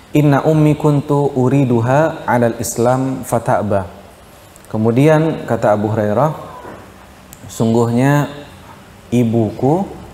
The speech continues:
ya, aku punya seorang ibu yang aku sangat berharap dia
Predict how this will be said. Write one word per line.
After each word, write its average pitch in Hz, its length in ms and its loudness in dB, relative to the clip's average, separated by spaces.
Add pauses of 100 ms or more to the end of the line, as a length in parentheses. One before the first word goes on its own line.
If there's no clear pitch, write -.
(760)
ya, 95 240 -2
aku 113 240 -2
punya 139 240 2
seorang 113 400 0
ibu 104 240 0
yang 110 160 0
aku 190 480 2 (800)
sangat 156 480 2
berharap 120 560 0
dia 123 240 2